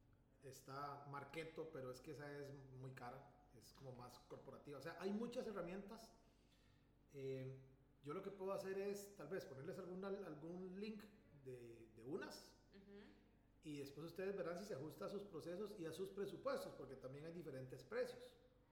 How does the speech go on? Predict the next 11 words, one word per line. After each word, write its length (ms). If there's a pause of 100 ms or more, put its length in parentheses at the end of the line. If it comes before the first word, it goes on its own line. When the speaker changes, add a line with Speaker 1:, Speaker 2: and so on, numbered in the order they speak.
(260)
Speaker 1:
¿verdad? 240 (260)
El 80
mismo 280
MailChimp, 580
que 80
normalmente 500
se 80
usa 320
para 200
envíos 300
masivos, 480